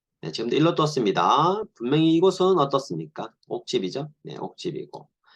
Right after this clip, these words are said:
자, 그 다음에 집은 이곳에 한 집이 확보되어 있는 상태입니다. 그러면 바로 이곳입니다. 이곳에 백이 둬서 집이 나니까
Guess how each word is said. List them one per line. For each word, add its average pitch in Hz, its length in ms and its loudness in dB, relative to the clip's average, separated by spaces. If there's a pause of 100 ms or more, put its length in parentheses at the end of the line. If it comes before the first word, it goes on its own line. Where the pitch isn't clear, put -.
(140)
자, - 260 -10
그 - 80 -14
다음에 151 480 2
집은 139 380 0
이곳에 147 260 0
한 117 200 -6
집이 135 480 0
확보되어 110 380 -2
있는 98 140 -2
상태입니다. 73 460 -10 (360)
그러면 190 600 4
바로 98 240 0
이곳입니다. 120 640 2
이곳에 190 400 2
백이 139 260 4
둬서 135 300 0
집이 151 240 -2
나니까 98 720 0